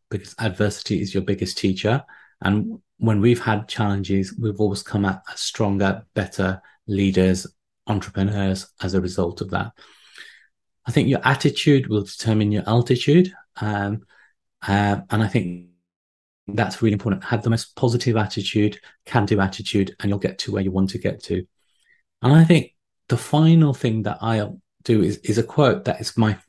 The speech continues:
all-time favorite quote. And, uh, it's, uh,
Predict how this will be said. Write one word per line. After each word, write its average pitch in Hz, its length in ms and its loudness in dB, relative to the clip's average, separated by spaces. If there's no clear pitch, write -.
all-time 117 420 2
favorite 98 400 0
quote. 95 380 -4
And, 101 200 -4
uh, 104 180 -4
it's, - 340 -6
uh, 113 180 -2